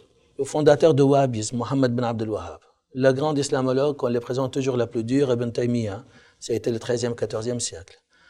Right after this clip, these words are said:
Un peu plus tard, on prend une autre référence, un autre nom de ça, ça qu'il appelle de Shawkani. C'est un, un,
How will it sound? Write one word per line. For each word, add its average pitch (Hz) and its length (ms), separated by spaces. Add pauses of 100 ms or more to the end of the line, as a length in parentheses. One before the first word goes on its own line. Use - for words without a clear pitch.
(160)
Un 147 140
peu 170 140
plus 175 160
tard, 127 300
on 131 120
prend 151 260
une 139 180
autre 160 280
référence, 139 500
un 139 100
autre 151 260
nom 117 240
de 139 100
ça, 123 220
ça - 140
qu'il 135 140
appelle 135 380
de 135 180 (360)
Shawkani. 127 840
C'est 113 320
un, 135 180
un, 123 300